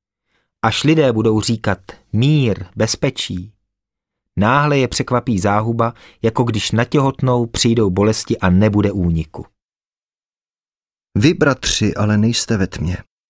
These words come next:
Speaker 2: aby vás ten den překvapil jako zloděj. Všichni jste děti světla, děti dne. Nepatříme noci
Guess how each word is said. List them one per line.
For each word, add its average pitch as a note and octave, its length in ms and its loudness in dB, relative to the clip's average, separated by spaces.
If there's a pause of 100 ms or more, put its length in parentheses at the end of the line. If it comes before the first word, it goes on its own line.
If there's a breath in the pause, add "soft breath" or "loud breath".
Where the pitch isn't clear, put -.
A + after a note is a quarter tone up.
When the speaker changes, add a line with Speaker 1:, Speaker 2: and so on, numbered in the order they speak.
Speaker 2:
aby A#2+ 160 2
vás A2+ 300 0
ten A#2 240 2
den G2+ 200 2
překvapil B2 600 -2
jako A2 280 -2
zloděj. F#2+ 500 -4 (680)
Všichni D#3+ 560 2
jste C3+ 300 -2
děti B2+ 320 -2
světla, F#2 500 -4 (100)
děti A2 280 0
dne. G2 340 0 (560)
Nepatříme C#3 680 2
noci A#2 440 0